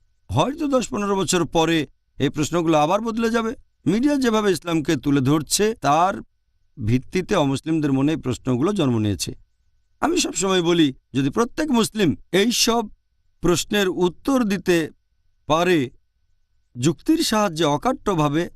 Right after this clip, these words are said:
এবং আধুনিক বিজ্ঞানের সাহায্যে, কোরআন, হাদিস আর অন্যান্য ধর্মগ্রন্থের রেফারেন্স দিয়ে,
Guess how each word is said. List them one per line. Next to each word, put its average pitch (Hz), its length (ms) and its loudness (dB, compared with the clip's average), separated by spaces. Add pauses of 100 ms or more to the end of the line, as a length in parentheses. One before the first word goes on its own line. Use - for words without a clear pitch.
(580)
এবং 220 460 0 (440)
আধুনিক 226 480 0
বিজ্ঞানের 208 420 0
সাহায্যে, 139 640 0 (840)
কোরআন, 240 240 2
হাদিস 180 360 0
আর 160 80 2
অন্যান্য 208 320 0
ধর্মগ্রন্থের 151 840 2 (200)
রেফারেন্স 127 420 0
দিয়ে, 156 380 0